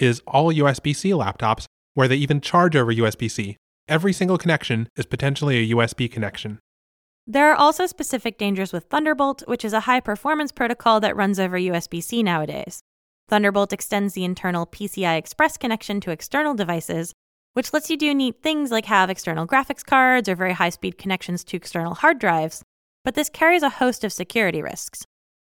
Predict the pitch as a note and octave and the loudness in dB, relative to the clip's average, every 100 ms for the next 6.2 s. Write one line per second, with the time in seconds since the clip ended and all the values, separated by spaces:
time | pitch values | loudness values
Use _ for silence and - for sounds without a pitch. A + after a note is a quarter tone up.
0 | _ _ E3+ A3 B3+ C#3+ D#3+ - C#3 B2+ | _ _ 2 2 2 -2 -2 -2 0 2
1 | B2 B2+ C3 C3 B2 B2+ B2+ B2 A#2 C3 | 0 2 0 2 2 2 2 -2 -2 -2
2 | A#2 A2 C3+ B2+ A#2 A2 G#2+ G#2 - B2 | 0 0 -2 0 -2 0 0 0 -2 -4
3 | - _ _ - E3 E3 G3+ A3 G#3+ G3 | -8 _ _ 2 4 4 4 2 0 0
4 | E3 D#3+ D3 C#3 C#3 - G3 D3 B2+ A#2 | 2 2 2 0 0 -2 -2 0 2 2
5 | G#2+ A2 - A#2 - A2+ A2+ A#2 A#2 A2 | 2 0 -2 -6 0 2 2 0 -2 -4
6 | G2 | -4